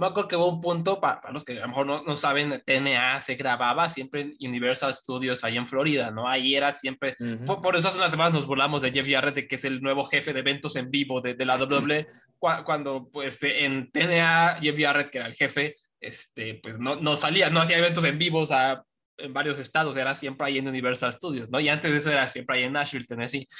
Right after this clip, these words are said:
Speaker 1: <laughs> Entonces, eh, por, por eso nos probamos. Yo, yo me acuerdo que quería ir, ¿no? O sea, también decía, "Ay, me, me gustaría ir ahí a Universal Studios a ver T N A", ¿no? Pero, pues, nunca se me, este, nunca se, se me dio el timeline para, para poder hacerlo.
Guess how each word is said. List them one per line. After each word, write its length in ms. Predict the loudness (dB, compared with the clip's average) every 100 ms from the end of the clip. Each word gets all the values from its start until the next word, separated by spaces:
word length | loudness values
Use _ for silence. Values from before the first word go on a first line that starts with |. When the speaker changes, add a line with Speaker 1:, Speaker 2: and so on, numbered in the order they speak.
| -16 -6
Speaker 1:
<laughs> 180 | -4 0
Entonces, 680 | 0 -2 -2 -2 0 -2 -2 -12 -16 -16 -14 -6
eh, 280 | -4 -4 -4
por, 180 | -4 -2
por 120 | -2
eso 100 | -2
nos 140 | -2
probamos. 240 | -2 0 0
Yo, 60 |
yo 100 | -2 0
me 60 | 0
acuerdo 180 | -2
que 100 | -6
quería 300 | -2 0 2
ir, 180 | 2 0
¿no? 100 | -2
O 40 | -4
sea, 140 | -6
también 240 | -6 -8
decía, 160 | -6 -6
"Ay, 160 | -4 -4
me, 140 | -4
me 180 | -6 -8
gustaría 400 | -12 -8 -4 -2
ir 160 | -2 -2
ahí 220 | -4 -6
a 60 |
Universal 440 | -10 -12 -12 -12 -14
Studios 320 | -10 -10 -8
a 60 | -8
ver 140 | -10
T 100 | -8
N 120 | -4
A", 160 | -2 -2
¿no? 160 | -4
Pero, 160 | -10 -12
pues, 120 | -14
nunca 240 | -12 -8 -10
se 120 | -10
me, 200 | -14 -16 -20 -20 -20 -20 _
este, 640 | -10 -10 -8 -4 -4 -4
nunca 260 | -2 0 0
se, 180 | 0
se 140 | 0 0
me 140 | 2
dio 100 | 2
el 140 | 2 2
timeline 480 | 0 0 0 -2
para, 420 | -4 -6 -4 -6 -8
para 220 | -10 -8
poder 240 | -4 -2
hacerlo. 640 | 0 0 0 0 0 0